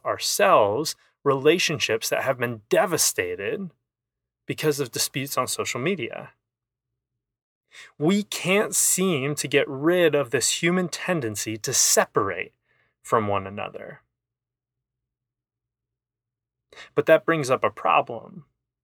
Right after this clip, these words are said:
Because when you separate from people who are different from you, those differences don't go away. If anything, they are magnified.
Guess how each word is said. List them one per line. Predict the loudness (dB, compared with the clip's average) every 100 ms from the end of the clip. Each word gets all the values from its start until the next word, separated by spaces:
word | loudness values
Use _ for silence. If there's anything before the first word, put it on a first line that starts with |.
| _ _ _ _ _ _ _ _ _ _ _ _ _ _ _ _ -10
Because | -4 2 4
when | 4 2
you | 4
separate | 4 6 4 4 2 2 0 -6 -10 _ _
from | 2 2
people | 2 -4 -2 -2
who | 0
are | 0
different | 0 -2 -2 -2 -6
from | -8 -10 -10
you, | -14 -16 -14 -14 -16 _ _ _ _ _ _ _ 2
those | 4 4
differences | 2 0 2 0 0 0
don't | 0 0
go | 2 0
away. | 0 0 -2 -2 -10 -20 _ _ _ _ _ _ _ _ _ _ _ _ -20 -2
If | 0 4
anything, | 4 4 2 0 -2 -2
they | 2 4
are | 4
magnified. | 2 2 4 4 2 -2 -6 -6 -6 -8 -12 -16